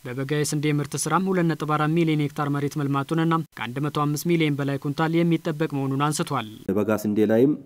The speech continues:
Speaker 2: ከፍተኛ የሆነ ትኩረት ሰጥተን እስካሁን ድረስ እየሰራን ነው ያለ ነው። ሁለት ነጥብ ስድስት ሚሊዮን ሄክታር የሚሆነውን በበጋ ስንዴ እንሸፍናለን ብለን እየተንቀሳቀስን ነው ያለ ነው። ከዚህ የተነሳ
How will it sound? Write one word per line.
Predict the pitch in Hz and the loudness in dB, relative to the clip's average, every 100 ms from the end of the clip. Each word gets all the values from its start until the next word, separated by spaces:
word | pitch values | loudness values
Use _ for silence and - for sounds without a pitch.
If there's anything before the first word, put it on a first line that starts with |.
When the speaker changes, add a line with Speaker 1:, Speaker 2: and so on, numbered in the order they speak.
| - 98 95 | -2 0 0
Speaker 2:
ከፍተኛ | 98 - 107 | -2 0 0
የሆነ | 104 98 95 95 | 2 2 0 -2
ትኩረት | 92 - 92 | -4 -6 -6
ሰጥተን | - 87 95 92 | -6 -6 -4 -4
እስካሁን | 85 - 87 85 | -6 -6 -4 -4
ድረስ | 85 - | -6 -6
እየሰራን | 87 85 92 87 90 85 | -8 -6 -6 -4 -4 -4
ነው | 87 82 | -4 -4
ያለ | 82 87 87 | -4 -4 0
ነው። | 98 170 - - - _ - | 0 0 -4 -20 -20 _ -2
ሁለት | 98 110 | 4 4
ነጥብ | 113 110 | 4 0
ስድስት | - 101 98 | -4 -6 -4
ሚሊዮን | 101 113 117 117 113 117 | 2 4 6 4 4 0
ሄክታር | 104 98 - 101 | -2 -2 0 0
የሚሆነውን | 95 90 87 92 131 156 | 0 -2 -2 0 0 -2
በበጋ | 90 92 90 104 101 101 | -4 -4 -2 -2 0 0
ስንዴ | 101 95 95 95 98 - - - - - 90 | -2 0 0 0 -4 -10 -20 -20 -18 -6 -2
እንሸፍናለን | 90 85 98 98 95 90 87 | -2 -2 -4 -2 -2 -2 -4
ብለን | 87 98 104 - 90 | -2 -2 -2 -6 -6
እየተንቀሳቀስን | 87 92 92 90 98 - - | -4 -4 -4 -4 -6 -8 -8
ነው | 87 | -8
ያለ | 87 87 | -4 -4
ነው። | 139 - - - _ | -4 -8 -20 -20 _
ከዚህ | 87 107 | -2 0
የተነሳ | 107 101 - | 2 0 0